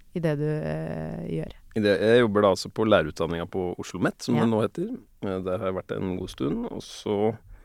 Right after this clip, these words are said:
Speaker 2: så jeg er jo akademiker da.
Speaker 1: Mhm.
Speaker 2: Så jeg driver med forskning og undervisning, som det heter. Ehm, så, eh, forskningsmessig så har jeg jo da utdanning først og fremst i filosofi,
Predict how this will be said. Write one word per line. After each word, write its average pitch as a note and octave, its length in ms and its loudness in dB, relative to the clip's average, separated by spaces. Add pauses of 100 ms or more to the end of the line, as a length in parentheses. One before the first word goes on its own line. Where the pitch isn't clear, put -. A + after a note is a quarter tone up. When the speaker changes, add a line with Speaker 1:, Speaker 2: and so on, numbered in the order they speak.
(260)
Speaker 2:
så - 140 -14
jeg G#2+ 80 6
er G#2+ 80 8
jo B2 80 4
akademiker A2 680 2
da. F3+ 100 6 (180)
Speaker 1:
Mhm. E3+ 220 -2
Speaker 2:
Så A3 100 4
jeg G#2 300 0
driver G2 240 -2
med F#2+ 100 -4
forskning F2+ 520 -4
og - 80 -4 (120)
undervisning, F#2+ 800 -2
som F#2 160 -4
det F#2 160 -2
heter. F3+ 300 -2 (840)
Ehm, G2 680 -2 (1000)
så, - 340 0 (300)
eh, G#2+ 200 2
forskningsmessig G#2 800 -2
så D3 140 4
har A2+ 160 12
jeg G2+ 80 8
jo G#2 100 6
da G#2 80 2
utdanning G2+ 640 2
først - 320 -4
og C#3 80 4
fremst A2 220 2
i - 20 -6
filosofi, G#2 440 2